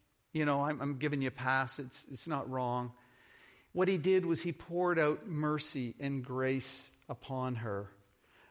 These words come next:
Uh, what he did was he, he rec-, he redeemed her.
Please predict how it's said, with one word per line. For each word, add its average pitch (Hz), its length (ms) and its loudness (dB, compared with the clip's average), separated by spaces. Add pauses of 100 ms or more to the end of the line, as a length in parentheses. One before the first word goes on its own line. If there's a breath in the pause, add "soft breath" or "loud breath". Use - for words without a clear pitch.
(100)
Uh, 143 80 2
what 160 200 4
he 165 140 4
did 160 320 4
was 151 300 2 (400 loud breath)
he, 165 240 -2
he 147 520 0 (280 loud breath)
rec-, 156 580 -2
he 170 220 -2
redeemed 165 640 2
her. 117 400 2